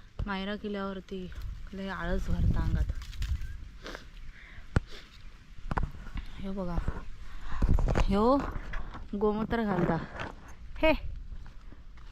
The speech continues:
वास येतात ते का? ह्या कर. असं मापन नाही घेत, असं डायरेक्ट होतं. रोटे लागले जास्त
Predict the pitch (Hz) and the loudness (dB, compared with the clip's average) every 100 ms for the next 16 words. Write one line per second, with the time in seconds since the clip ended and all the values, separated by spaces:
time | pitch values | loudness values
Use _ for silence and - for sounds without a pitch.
0 | - 233 226 233 247 196 175 170 165 - | -6 2 2 4 0 0 -4 -6 -8 -10
1 | - - - - - - - 240 247 269 | -14 -16 -12 -12 -10 -12 -4 -4 -2 -4
2 | 202 - - - - - - - 240 320 | -4 -10 -12 -12 -12 -12 -2 2 6 8
3 | 285 269 349 359 254 202 185 240 208 196 | 8 6 6 4 4 4 6 8 8 6
4 | - - - - - - - - - - | 0 -10 -8 -8 -8 -10 -10 -12 -12 -10
5 | - 226 302 285 285 285 202 175 180 208 | -4 4 6 8 8 8 6 4 6 6
6 | 240 - - - - - - - - - | 4 -2 -14 -16 -14 -14 -14 -14 -14 -12
7 | - - - 208 208 247 233 180 175 175 | -12 -8 4 6 8 8 8 6 4 6
8 | 180 - | 4 4